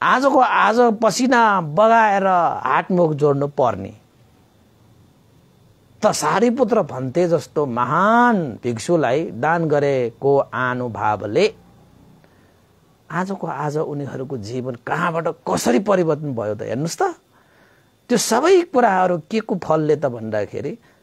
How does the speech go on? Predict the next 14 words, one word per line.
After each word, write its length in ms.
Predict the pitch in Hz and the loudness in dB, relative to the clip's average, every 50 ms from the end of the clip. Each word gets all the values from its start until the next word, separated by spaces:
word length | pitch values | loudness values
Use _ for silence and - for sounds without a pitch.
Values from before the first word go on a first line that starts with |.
| _ _ - | _ _ -20
दान 580 | 101 101 - 123 127 147 160 175 180 190 196 | -16 -8 -4 -2 0 2 2 0 0 -2 -2
पुण्यको 640 | 190 - 165 147 139 135 135 135 135 123 131 147 143 - - | -4 -4 -6 -6 -4 -4 -4 -4 -6 -4 -4 -6 -6 -6 -8
फलले 480 | - 117 120 120 120 120 131 151 170 233 - _ _ _ _ _ _ _ _ _ - | -10 -8 -6 -6 -4 -2 0 0 0 -2 -6 _ _ _ _ _ _ _ _ _ 2
त्यो 140 | 277 339 403 427 440 440 440 440 _ _ _ _ _ _ _ _ _ _ - | 4 6 8 8 6 4 2 -2 _ _ _ _ _ _ _ _ _ _ -10
आनिशंस 580 | - 104 117 117 113 - - 101 107 98 - 127 - - _ _ _ _ - | -6 -6 -4 -4 -6 -6 -8 -8 -8 -8 -8 -10 -12 -12 _ _ _ _ -6
प्राप्त 300 | 120 104 95 - - 113 | -4 -4 -4 -4 -6 -10
गरेको 360 | 104 92 92 92 92 - - 90 | -8 -8 -8 -10 -10 -12 -12 -8
हो। 420 | 90 117 151 190 233 247 - - - - - _ - | -2 2 2 4 4 2 0 -2 -12 -20 -20 _ -6
र 80 | 139 135 120 107 | -2 -2 -2 0
राजगृह 680 | 107 127 151 180 214 247 262 269 202 226 208 208 208 190 | 0 2 2 4 4 4 4 2 2 4 6 6 6 4
नगरको 580 | 175 160 151 143 143 143 135 123 - 147 156 175 175 147 - - _ - | 4 2 0 2 2 0 0 -2 0 2 2 4 4 2 0 -4 _ -2
एकजना 420 | 151 147 131 120 143 139 135 127 | -2 0 0 -2 -4 -4 -4 -4
महाजनको 1040 | 113 104 101 101 107 123 110 113 143 170 208 233 240 226 190 220 214 208 196 202 185 170 | -6 -6 -8 -4 -4 -2 -2 0 2 4 4 4 4 4 4 4 4 4 4 2 2 2
नामबाट 600 | 156 151 151 147 143 139 131 123 123 123 147 | 2 2 0 0 0 -2 -2 -2 -2 0 0